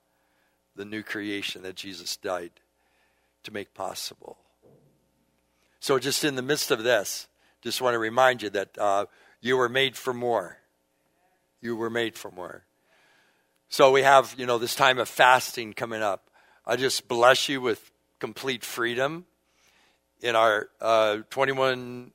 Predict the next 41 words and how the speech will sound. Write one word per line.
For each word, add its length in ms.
day 400
all 200
church 300
fast, 540
which 140
you'll 100
find, 500
uh, 280
this 200
insert 480
in 120
your 80
program. 720
It's 140
just 300
meant 260
to, 300
it's 240
meant 220
to 100
help 360
you 360
create 420
an 60
environment 560
in 120
your 160
own 220
heart 400
so 180
that 80
you 100
can 200
receive 420
the 80
more 320
that 140
God 220
has 280
for 140
you. 180